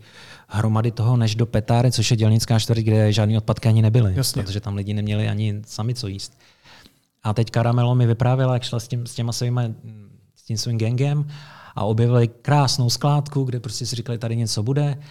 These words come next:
Speaker 1: a vyběhl na něj jiný gang s mačetama, kudlama a začali je prostě zahánět pěstma, kopancema, kamení
Speaker 2: Mhm.
Speaker 1: po nich házeli,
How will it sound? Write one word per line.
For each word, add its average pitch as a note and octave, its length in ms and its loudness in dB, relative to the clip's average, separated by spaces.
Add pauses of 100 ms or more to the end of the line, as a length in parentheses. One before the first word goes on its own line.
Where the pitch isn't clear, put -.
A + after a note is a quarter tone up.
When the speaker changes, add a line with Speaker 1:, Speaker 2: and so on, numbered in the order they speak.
(140)
Speaker 1:
a G#2+ 100 -2
vyběhl A#2+ 340 2
na B2 120 2
něj A#2+ 100 2
jiný A#2+ 220 2
gang A#2 240 0
s G2+ 60 -4
mačetama, A2 640 -4
kudlama G#2+ 760 -4 (1400)
a G#2 140 -10 (880)
začali A2 400 -6
je G#2+ 60 -2
prostě - 260 -10
zahánět G#2+ 360 -2
pěstma, A2 540 -2
kopancema, G#2+ 580 -4
kamení G#2 300 -2
Speaker 2:
Mhm. A2 80 0
Speaker 1:
po A2+ 80 -2
nich A2 140 2
házeli, A2 400 0